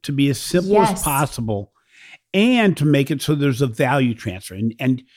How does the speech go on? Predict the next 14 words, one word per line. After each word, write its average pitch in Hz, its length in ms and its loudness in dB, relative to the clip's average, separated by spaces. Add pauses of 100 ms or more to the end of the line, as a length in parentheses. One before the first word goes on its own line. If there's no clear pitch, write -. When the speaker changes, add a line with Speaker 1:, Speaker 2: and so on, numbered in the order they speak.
(220)
Speaker 1:
you 170 80 4
know, 151 140 4
value 233 420 2
transfer 160 500 0
m-, 117 200 4 (160)
at, 131 200 -4
for 143 160 -2
Amazon 123 540 0
is 98 220 -6
they 160 160 2
know 202 180 4
me 160 200 4
so - 300 -2
well 147 540 0